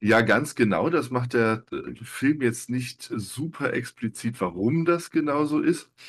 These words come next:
Aber er stellt das eben schon dar, dass der Teufel nicht die Möglichkeit hat, in den,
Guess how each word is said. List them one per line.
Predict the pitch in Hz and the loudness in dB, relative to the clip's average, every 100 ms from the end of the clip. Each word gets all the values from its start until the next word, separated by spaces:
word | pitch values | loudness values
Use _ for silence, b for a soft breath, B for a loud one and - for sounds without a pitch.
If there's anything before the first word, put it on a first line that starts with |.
| B | B
Aber | - 110 120 | 0 2 4
er | 120 | 2
stellt | 120 120 131 | 6 6 4
das | 127 | 0
eben | 131 127 | 0 0
schon | 123 123 123 113 | 2 4 4 4
dar, | 90 113 | 4 4
dass | 120 120 | 2 0
der | 110 | -2
Teufel | 110 110 117 110 | -2 -2 0 2
nicht | 104 123 - | 2 0 -4
die | 131 | 0
Möglichkeit | 120 120 123 117 117 107 98 - | 4 4 2 -6 -4 -4 -2 -4
hat, | 104 101 | -4 -2
in | |
den, | 101 98 98 | -2 -2 -4